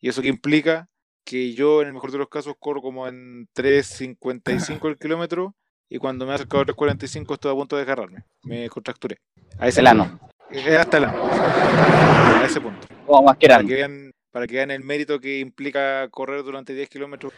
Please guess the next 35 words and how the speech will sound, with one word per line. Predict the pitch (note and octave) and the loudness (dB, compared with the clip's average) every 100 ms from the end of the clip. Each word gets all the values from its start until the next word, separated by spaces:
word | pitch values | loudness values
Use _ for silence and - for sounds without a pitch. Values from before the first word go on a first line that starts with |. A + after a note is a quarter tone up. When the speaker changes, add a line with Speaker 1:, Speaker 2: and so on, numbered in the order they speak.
| _ | _
Speaker 1:
Y | B2+ | -6
lo | C3 | -2
máximo | D#3 - E3 | -2 -4 -4
que | E3 | -2
corrió | D#3 E3 | 0 0
durante | E3+ E3 D#3+ | -2 -4 -6
diez | D#3+ | -6
kilómetros | - D#3+ E3 D#3 E3 D#3+ | -4 -4 -4 -4 -4 -6
han | C#3+ | -8
sido | C#3 C#3+ C#3 | -6 -4 -4
a | C3+ | -4
cuatro | C#3+ D#3+ - D#3+ | -4 -6 -6 -14
lo | D#3+ | -12
más | D#3+ | -12
bajo | D3+ E3 E3 D#3+ | -8 -10 -10 -10
para | D3 D3 | -10 -8
terminar | F3+ F3+ | -8 -8
una | C#3+ C#3 | -6 -6
carrera | C#3+ C#3+ | -8 -10
de | C#3+ | -10
cuarenta | D3 C#3+ D3 | -12 -12 -18
minutos. | C3 _ _ _ | -18 _ _ _
Y | B2+ | -12
este | - | -10
animal | C3+ C3+ C#3 | -10 -6 -4
lo | C3+ | -4
hizo | C#3 C3 | -4 -8
en | C3 A#2+ _ | -10 -18 _
catorce | C3 B2+ C#3 D3 | -4 -2 -4 -8
minutos | C3+ C3 | -10 -10
menos. | A2+ G2 _ _ - | -10 -14 _ _ -6
Quince | |
minutos | C#3+ C3+ A2+ | -6 -4 -8
menos. | F#2+ _ _ _ | -8 _ _ _
Speaker 2:
Veinticuatro, | B2 C#3 B2+ A#2+ D3 E3 E3+ E3 D3+ B2+ G#2+ | 4 6 6 8 12 12 12 8 8 6 0